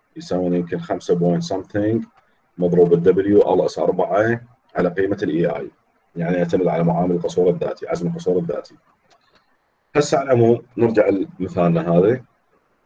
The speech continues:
احنا سوينا هاي التجربه، يقول لك ص-، اللود تغير عندي من خمسين الى مية، والفويد ريشيو هم تغير من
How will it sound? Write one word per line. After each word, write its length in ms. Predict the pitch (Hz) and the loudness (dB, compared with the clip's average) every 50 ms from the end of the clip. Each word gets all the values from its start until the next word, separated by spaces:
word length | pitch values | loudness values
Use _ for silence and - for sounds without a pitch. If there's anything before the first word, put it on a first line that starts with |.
| - - | -8 -6
احنا 340 | - 117 120 113 110 110 | -4 0 0 2 4 4
سوينا 460 | 104 - 113 101 107 107 101 98 104 98 | 2 4 4 4 6 6 4 2 2 0
هاي 60 | 95 | 0
التجربه، 420 | - - 95 90 98 92 98 98 | 0 -2 -4 -2 -2 2 2 2
يقول 160 | 95 104 107 | 2 4 2
لك 100 | 107 - | 0 0
ص-، 160 | - - - 104 | -2 -2 -2 0
اللود 960 | 82 82 92 92 90 90 87 90 90 87 87 95 117 117 110 92 78 76 82 | 2 4 4 4 4 2 2 2 2 2 4 6 6 6 6 6 2 -2 -2
تغير 320 | 87 101 107 101 95 87 | 2 4 4 4 4 2
عندي 240 | 80 - 85 87 92 | 0 -2 -2 -2 -2
من 80 | 101 104 | -2 -4
خمسين 440 | - 104 92 - - - 98 90 | -8 -10 -12 -12 -8 -6 -4 -2
الى 180 | 85 85 82 80 78 | -2 -2 -2 -4 -4
مية، 300 | 90 104 113 120 123 117 | -2 0 0 2 2 2
والفويد 380 | 101 92 85 95 104 101 90 | 0 0 0 0 0 0 0
ريشيو 260 | 95 101 95 - 107 92 | 0 -2 -2 -2 -6 -6
هم 220 | 104 98 95 87 | -6 -6 -6 -4
تغير 320 | 85 82 92 101 107 107 | -2 0 2 2 2 2
من 280 | 104 104 95 92 90 85 | 2 0 -2 -4 -8 -8